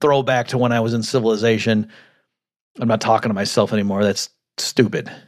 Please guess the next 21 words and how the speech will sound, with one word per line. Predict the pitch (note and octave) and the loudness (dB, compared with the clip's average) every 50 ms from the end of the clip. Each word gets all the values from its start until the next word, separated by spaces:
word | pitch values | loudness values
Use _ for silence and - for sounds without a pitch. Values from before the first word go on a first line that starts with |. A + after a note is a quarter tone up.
| _ _ _ _ _ _ _ _ _ _ _ | _ _ _ _ _ _ _ _ _ _ _
There's | - A2 | -4 0
nobody | B2+ C#3+ B2 B2+ A#2 A2 | 2 2 2 2 0 -2
to | G#2 | -4
talk | - - A#2+ G#2 - - | -2 -2 -2 -2 -2 -2
to. | - C3+ A2 F2 - - - - - - - | 0 0 0 0 -2 -8 -14 -20 -20 -8 -4
So | G#2+ G2+ | -2 -2
I'm | F2+ G2 | 0 0
not | G#2+ G2+ F#2+ | -2 0 0
gonna, | - G2+ G2 F2+ - - - - - - _ _ _ _ _ _ _ _ | 0 0 0 -2 -4 -8 -14 -20 -20 -20 _ _ _ _ _ _ _ _
I'm | C3 | 0
not | C3 C3 | 0 2
gonna | A#2 A#2+ - | 2 0 -2
end | D3 C#3 C3 | 0 -2 -2
up | - A2 | -2 -2
like | A2+ A2 - | -4 -4 -4
Tom | - - C3+ B2 A#2 A2+ | -2 0 0 2 2 0
Hanks | A2 A2 B2 A#2+ A#2 - - | 0 0 0 0 0 0 0
and, | A2+ A2 G2+ A2+ | 0 -2 0 0
you | A#2+ A2 | 0 0
know, | G#2 G2 | 0 0
be | F#2+ A2 G2+ | 0 -2 -2